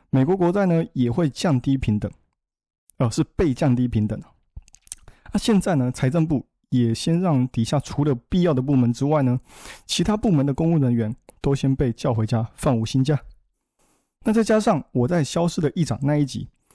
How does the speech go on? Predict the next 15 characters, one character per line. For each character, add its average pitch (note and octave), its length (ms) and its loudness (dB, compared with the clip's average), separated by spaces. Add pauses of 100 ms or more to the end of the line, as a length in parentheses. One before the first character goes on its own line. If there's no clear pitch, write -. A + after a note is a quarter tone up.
(220)
又 F#3 180 2
说 C#3+ 160 0
过， C#3 280 -2
因 F#3+ 100 0
为 G#3 100 2
两 C3+ 300 -2
党 C#3+ 120 -2
没 A#2 180 0
有 B2+ 100 2
共 B2 160 0
识， A#2 240 -4 (640)
议 G#3 140 2
长 C3 180 0
选 C3 240 2
举 B2 180 -4